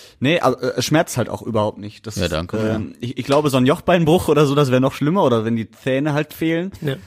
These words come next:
Speaker 1: Aber, äh, ich glaub,
Speaker 3: Schön,
Speaker 1: so
Speaker 3: wie du das direkt auch
Speaker 1: <laughs> Ja.
Speaker 3: stimmlich umsetzt.
Speaker 1: Ja, aber so eine Nase, das ist, äh,
Speaker 2: <laughs>
Speaker 1: nee, also,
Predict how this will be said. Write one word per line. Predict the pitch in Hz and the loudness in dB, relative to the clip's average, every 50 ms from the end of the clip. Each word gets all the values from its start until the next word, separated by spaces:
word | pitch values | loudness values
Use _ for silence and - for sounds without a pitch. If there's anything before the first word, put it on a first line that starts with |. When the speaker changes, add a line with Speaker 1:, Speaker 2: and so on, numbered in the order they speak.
| - _ | -20 _
Speaker 1:
Aber, | - 127 120 123 123 120 - | -4 0 2 2 2 2 2
äh, | 120 117 113 113 113 110 113 110 - - _ _ - | 0 0 0 0 0 -2 -2 -6 -8 -14 _ _ -14
ich | 117 | -8
glaub, | - 120 110 | -8 -4 -2
Speaker 3:
Schön, | - 151 | 0 0
Speaker 1:
so | 170 | 0
Speaker 3:
wie | 147 143 | 0 0
du | 151 | 0
das | 147 135 - | 0 0 -2
direkt | - 143 127 143 143 - | -4 -6 -8 -8 -6 -4
auch | 135 | 0
Speaker 1:
<laughs> | 127 | 0
Ja. | 139 147 123 - - 135 - - 175 - | 0 0 0 -4 -8 -8 -6 -6 -6 -6
Speaker 3:
stimmlich | - - 175 170 165 135 - | -2 0 2 2 2 2 2
umsetzt. | 170 170 175 139 - 262 349 415 381 370 330 254 - | 2 0 2 0 0 -2 -2 -4 -6 -8 -10 -8 -8
Speaker 1:
Ja, | - 170 175 | -6 -6 -4
aber | 110 104 | -4 -4
so | 107 117 | -4 -4
eine | 113 123 127 | -2 -2 0
Nase, | 127 135 143 160 175 175 196 202 185 | 0 2 2 2 2 0 -2 -4 -4
das | 175 151 147 - | -6 -8 -8 -6
ist, | 165 165 147 131 | -4 -2 0 0
äh, | 180 156 - - 156 156 - - 214 240 - - | 0 2 0 0 0 -2 -4 -4 -6 -6 -8 -8
Speaker 2:
<laughs> | - 143 - - - | -10 -14 -14 -10 -4
Speaker 1:
nee, | 113 117 110 - - - - - | -2 -2 -2 -2 -4 -10 -12 -10
also, | - 104 117 117 | -8 -6 -6 -6